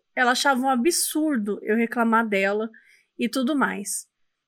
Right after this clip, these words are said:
O tempo foi passando e eu fui me acostumando com os barulhos. Mas logo, do nada, eles pararam e aí eu descobri que essa vizinha tinha se mudado. Até aí, tudo bem. O problema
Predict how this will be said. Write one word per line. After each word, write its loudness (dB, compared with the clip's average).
O 2
tempo 2
foi 2
passando 2
e -2
eu 0
fui -2
me 0
acostumando -4
com -6
os -2
barulhos. 0
Mas 2
logo, 4
do -2
nada, 4
eles 2
pararam 2
e 0
aí 2
eu 0
descobri -2
que -8
essa -2
vizinha -4
tinha -4
se -2
mudado. 0
Até 2
aí, 4
tudo -2
bem. 2
O -4
problema 2